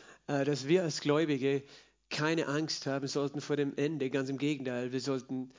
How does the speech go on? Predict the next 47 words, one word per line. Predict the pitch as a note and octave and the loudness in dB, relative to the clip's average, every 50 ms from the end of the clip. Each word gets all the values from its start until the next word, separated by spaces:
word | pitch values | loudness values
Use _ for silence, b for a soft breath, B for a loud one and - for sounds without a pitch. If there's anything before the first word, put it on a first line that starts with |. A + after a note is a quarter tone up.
| b b | b b
verstehen, | - - C3+ A#2+ - - D3+ D3+ E3+ E3 C#3 B2+ | -10 -8 -4 -4 0 4 6 6 6 6 4 2
was | C3 A#2+ | 0 0
es | C3+ B2+ - | 0 -4 -2
bedeutet | - C#3+ C3 B2 D3 D3 D3+ D3 C#3 C3 C#3 | 2 2 4 4 6 4 4 4 0 0 0
und | C#3 C3+ C3+ | 2 2 0
uns | C3+ B2 - | -2 -2 -4
freuen | - - - D3 D#3 E3 D3+ B2+ | -6 0 2 4 4 4 2 0
auf | A2 B2+ A#2+ - - | -2 -4 -6 -6 -6
das | C3+ A#2+ - | -8 -6 -4
Ende. | - D3 C3+ C3 B2+ D3 - _ b b b b b b b b b _ | -4 -4 -4 -4 -6 -10 -14 _ b b b b b b b b b _
Jemand | - C3+ D3 D3+ D3+ C#3+ | 2 4 4 4 6 4
hat | D3+ C#3+ - | 2 0 2
vor | - C#3+ | 0 0
kurzem | B2 D#3 E3 D#3 - D3+ C#3 | 2 2 2 2 0 -4 -4
zu | D3 C#3+ | 0 2
mir | D3+ D3 | 2 4
gesagt, | C#3+ C#3+ C3 C#3+ C#3 C3 | 4 4 2 2 0 2
"Weißt | C3+ C#3+ C#3+ - | 2 0 0 2
du, | - D3 C3 | 2 2 4
ein | C3 C3 B2+ - - C3+ C3 | 4 2 2 2 0 -2 0
unreifer | - D#3+ F3 E3+ D3 C3+ C3+ C3 - C3+ B2 | 2 2 2 2 2 2 0 -2 -4 -6 -6
Christ, | - C3 C#3 D3+ D3 - - - B B B B B B B B B B B | -2 0 0 0 0 -2 -6 -8 B B B B B B B B B B B
äh, | - C#3 C3+ C3+ C3 B2+ B2+ | 0 0 2 2 2 0 2
der | C3 C3+ | 2 0
hat | C#3 - | 0 2
Angst | D3 D#3 D#3+ D#3 - - | 0 0 0 0 -4 -4
vor | - C#3 | -4 -4
dem | C3 B2+ | -2 -2
Ende, | C3 C3 C3 C3 B2 C3+ C#3 B2+ | -4 -4 -6 -8 -8 -8 -4 -2
aber | B2+ | -2
ein | B2+ B2 | 0 2
reifer | C3 C3+ C#3+ D#3 D3 - C#3+ C#3 | 2 2 2 2 0 -2 -4 -4
Christ | - C#3+ C#3+ C3+ - | -2 -2 -4 -4 -4
freut | - - C#3+ D3 D3 C#3+ | -4 0 2 2 2 2
sich | - C3+ A#2+ C3 | -2 -8 -8 -8
auf | B2+ - | -10 -8
das | - C3+ - | -10 -10 -8
Ende." | C#3+ C#3+ B2 A#2+ C#3 D3 - _ _ _ _ _ _ _ _ _ _ _ _ _ _ _ _ _ _ - | -8 -8 -8 -8 -10 -12 -16 _ _ _ _ _ _ _ _ _ _ _ _ _ _ _ _ _ _ -4
Und | C#3+ C#3 | 0 4
wenn | D3 D#3 D#3 | 4 6 8
du | D#3+ E3+ | 8 8
Angst | E3 F#3 A3 A3+ - - | 10 8 8 6 4 0
hast | D3+ C3 - | -4 -2 2
vor | - C#3+ | 2 4
dem | C#3+ C#3+ | 4 6
Ende, | C#3+ C#3 C#3+ D3+ D#3 D#3 D3+ | 6 4 4 4 4 4 4
dann | D3+ D3+ D3+ D3+ D3 A2+ - | 4 4 4 2 0 -2 -6